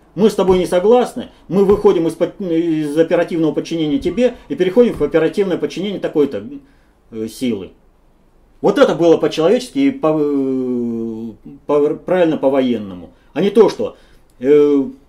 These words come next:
он думает, Стрелков, что у него есть это подразделение, а это подразделение решило Стрелкову не подчиняться и ушло.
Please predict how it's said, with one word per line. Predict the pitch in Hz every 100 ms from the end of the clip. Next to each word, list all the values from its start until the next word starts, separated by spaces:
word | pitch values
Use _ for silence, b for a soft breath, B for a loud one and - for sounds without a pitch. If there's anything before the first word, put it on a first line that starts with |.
| _ -
он | 190 180
думает, | 190 185 147
Стрелков, | - 160 170 175 -
что | 156
у | 170
него | 180
есть | 170 285 233
это | 180
подразделение, | 170 147 160 143 180 151 104 107
а | 175
это | 220
подразделение | 226 185 208 190 226 190
решило | 175 214 196 180
Стрелкову | 202 208 202 190
не |
подчиняться | 190 196 226 254 247
и | 185
ушло. | 208 - 139 113